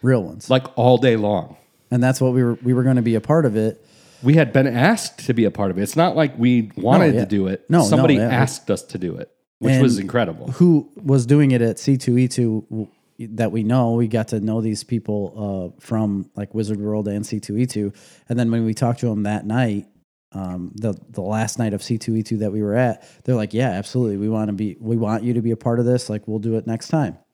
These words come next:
Speaker 1: All right, great. Then covid happened and ruined our lives.
Speaker 2: No, actually, I'm thinking that that was this year at C two E two.
Speaker 1: Yeah, in March.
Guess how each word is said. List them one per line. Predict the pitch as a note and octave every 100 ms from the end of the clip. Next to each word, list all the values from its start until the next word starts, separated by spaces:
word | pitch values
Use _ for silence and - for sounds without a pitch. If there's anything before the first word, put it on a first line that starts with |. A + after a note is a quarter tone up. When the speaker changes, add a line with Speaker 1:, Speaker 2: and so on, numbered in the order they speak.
| -
Speaker 1:
All | D#3+
right, | D#3 D#3
great. | F3 C#3 - _ - _
Then | - C#3
covid | D3 D#3 C3 G#2
happened | G2+ G2 G#2+ G#2+
and | G2 F#2 F#2+
ruined | G#2 A2 G2+
our | F2+
lives. | C#2+ - - - _ _ _ _ _ _ _ _ _ _ _ _ _ _ _
Speaker 2:
No, | B2 F#2 -
actually, | A#2+ D3+ - G#2+
I'm | -
thinking | - A#2 G2
that | - _
that | B2+
was | F3 G2
this | - F3 -
year | E2+ - _
at | F2
C | - F#2
two | -
E | F2
two. | - -
Speaker 1:
Yeah, | D3
in | G#2+
March. | A#2+ A#2 - -